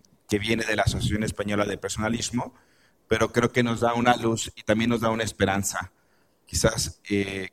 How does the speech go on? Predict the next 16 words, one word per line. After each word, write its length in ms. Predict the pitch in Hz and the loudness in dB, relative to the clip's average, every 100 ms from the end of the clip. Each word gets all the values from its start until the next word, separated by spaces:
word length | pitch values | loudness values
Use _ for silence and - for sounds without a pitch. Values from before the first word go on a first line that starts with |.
| - | -2
quienes 520 | 120 113 110 - - | 0 2 0 -2 -4
somos 340 | - 117 120 123 | -6 0 0 2
parte 340 | 120 117 113 | 2 4 2
del 140 | 104 | 2
instituto 680 | 101 - 98 143 143 110 143 - _ _ | 0 -4 -4 -2 0 0 0 -10 _ _
cuyo 180 | 101 107 | 0 0
fundador 480 | - 107 104 110 110 | 0 0 4 4 4
es 440 | 113 113 - - _ | 0 -2 -4 -8 _
Juan 220 | - 104 | -2 0
Pablo 220 | 98 110 110 | 4 4 2
segundo, 600 | 113 113 123 110 104 - _ _ _ _ - | -2 0 2 2 -2 -8 _ _ _ _ 0
hemos 260 | 113 127 | 4 4
profundizado 680 | - 120 - 107 110 113 120 | 4 4 2 -2 2 4 4
en 100 | 117 | 2
su 160 | 113 - | -2 -2
pensamiento 800 | 107 104 110 123 117 107 101 | -2 2 2 2 0 -2 -2